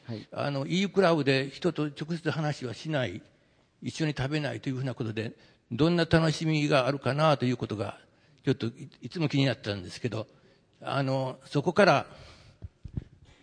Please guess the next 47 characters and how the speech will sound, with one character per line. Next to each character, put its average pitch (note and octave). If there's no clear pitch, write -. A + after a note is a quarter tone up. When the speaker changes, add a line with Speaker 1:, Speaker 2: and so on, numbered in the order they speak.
Speaker 2:
そ-、 E3+
そ G3
う -
い G3
う -
ふ G3
う -
な E3+
中 D#3
か F3+
ら C3
楽 D3+
し -
み C#3+
が C3+
で E3
き E3
る E3+
と C#3
い A#2+
う A#2+
こ B2
と A#2
が G#2
あ A2+
れ B2+
ば、 G#2
な G2+
ん C3+
か A2+
ヒ -
ン C#3+
ト -
に G#2
な A2
る A#2+
の A#2+
違 -
う A2+
か G#2+
な C#3
と A2+
い A2
う -
ふ -
う A#2
に G#2+